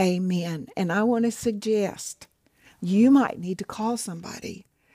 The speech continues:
You might need to write somebody. If you're really serious about forgiving, you, you need to let them go.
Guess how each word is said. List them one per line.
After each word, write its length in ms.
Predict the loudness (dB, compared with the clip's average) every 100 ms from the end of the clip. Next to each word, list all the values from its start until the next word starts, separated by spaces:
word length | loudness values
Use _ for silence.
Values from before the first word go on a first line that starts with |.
| _
You 160 | 0 2
might 240 | 2 2
need 160 | -2 2
to 80 | 0
write 360 | 2 0 -2
somebody. 840 | -6 -8 -10 -10 -12 -12 -14 -16 -20 _ _ _ _ _ _ _ _ _ -10
If 180 | -6 0
you're 100 | 2
really 300 | 4 4 2
serious 500 | 2 2 4 2 0
about 320 | -4 -6 -8
forgiving, 680 | -12 -4 -2 -2 -4 -16 -20 _ _ _ _ _ _ _ _ _ _ _ _ -4
you, 320 | 2 2 2 -2
you 160 | 0
need 140 | 2 2
to 60 |
let 320 | 2 2 0
them 160 | -6 -8
go. 540 | -6 -8 -8 -18 -20